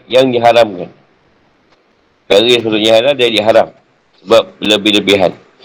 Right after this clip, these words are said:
Penyebab dari adanya larangan perbuatan ini di atas kerana Allah membenci orang yang suka melampaui batas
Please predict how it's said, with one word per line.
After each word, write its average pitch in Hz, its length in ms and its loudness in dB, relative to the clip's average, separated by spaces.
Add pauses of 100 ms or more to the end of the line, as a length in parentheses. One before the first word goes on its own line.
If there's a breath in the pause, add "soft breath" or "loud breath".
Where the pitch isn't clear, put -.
(2250 loud breath)
Penyebab 127 480 -2
dari 135 160 0
adanya 139 420 -2
larangan 143 380 -2
perbuatan 131 560 -4
ini 123 260 -4
di 110 140 -2
atas 160 640 -2
kerana 117 320 -2
Allah 143 160 0
membenci 131 500 -8
orang 131 240 2
yang 123 60 -10
suka 127 240 -12
melampaui 131 320 -6
batas - 560 -4